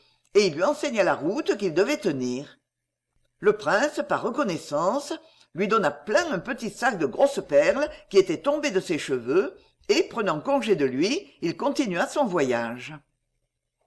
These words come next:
Enfin, au lever de l'aurore,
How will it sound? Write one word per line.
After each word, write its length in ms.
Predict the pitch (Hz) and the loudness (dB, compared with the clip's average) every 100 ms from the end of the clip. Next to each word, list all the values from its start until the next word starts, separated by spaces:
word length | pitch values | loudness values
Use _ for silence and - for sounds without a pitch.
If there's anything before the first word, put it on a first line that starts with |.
| _ _ _ _ _ - - - _ _ _ | _ _ _ _ _ -20 -20 -20 _ _ _
Enfin, 520 | 240 247 - 214 311 - - | -2 -2 -2 -2 -2 -6 2
au 100 | 170 | 4
lever 260 | 180 302 | 4 2
de 80 | 240 | 2
l'aurore, 600 | 175 131 120 170 240 294 | 2 4 4 4 4 -2